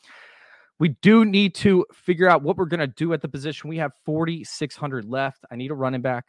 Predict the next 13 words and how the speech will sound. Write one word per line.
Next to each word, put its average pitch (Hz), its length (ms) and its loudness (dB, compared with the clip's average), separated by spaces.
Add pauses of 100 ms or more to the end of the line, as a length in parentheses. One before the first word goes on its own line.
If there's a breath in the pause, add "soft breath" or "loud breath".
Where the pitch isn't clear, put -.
(160)
I 101 100 -16
need 117 160 -10
a 139 40 -10
wide 131 200 -8
receiver, 113 640 -8 (560)
and 110 100 -6
I 113 80 -4
need 110 400 -8
a 107 220 -12 (260)
flex - 420 -10 (280)
spot. - 640 -6 (500 soft breath)
So 127 380 -8
where 165 640 -6